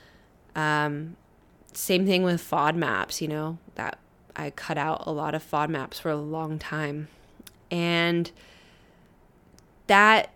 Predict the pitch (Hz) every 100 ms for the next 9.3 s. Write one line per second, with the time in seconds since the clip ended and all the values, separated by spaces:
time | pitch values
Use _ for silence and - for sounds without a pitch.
0 | - - 208 202 202 190 180 180 233 214
1 | 185 170 - 185 170 170 165 160 156 -
2 | 170 196 254 208 180 185 - 170 175 214
3 | 220 - 170 170 170 - 175 165 - 170
4 | 160 165 180 185 156 156 - - 185 196
5 | - 196 180 160 160 156 196 175 170 160
6 | 156 160 165 - - _ - 185 165 160
7 | 160 175 170 - - - - - _ _
8 | _ _ - - 160 156 151 156 - 170
9 | 160 160